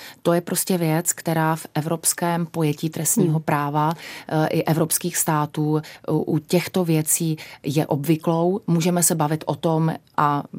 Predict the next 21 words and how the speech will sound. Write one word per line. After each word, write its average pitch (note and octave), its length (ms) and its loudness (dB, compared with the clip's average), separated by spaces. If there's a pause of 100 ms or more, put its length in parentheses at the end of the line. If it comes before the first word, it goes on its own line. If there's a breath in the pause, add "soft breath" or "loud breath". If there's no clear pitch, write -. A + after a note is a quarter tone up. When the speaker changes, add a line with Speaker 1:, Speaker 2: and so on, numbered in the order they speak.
Speaker 1:
položit D#3 340 0
si - 60 -2
tu - 80 -6
otázku, D#3 560 -2
jestli C#3+ 340 -2 (280 loud breath)
pokud - 240 -2
spravedlnost D3+ 580 0
přichází C#3+ 460 -4
pozdě, D3 300 -4
jestli D3 180 -2
je C#3 40 -2
to D#3+ 100 -6
spravedlnost, E3 540 2
Speaker 2:
Hmm. D#3+ 60 2
Speaker 1:
dostáváme D3 500 0
ji C#3 80 0
často, E3 500 0 (460 loud breath)
ale, E3 340 4 (220)
eh, E3 80 0 (240)
toto F3 360 0
je E3+ 420 4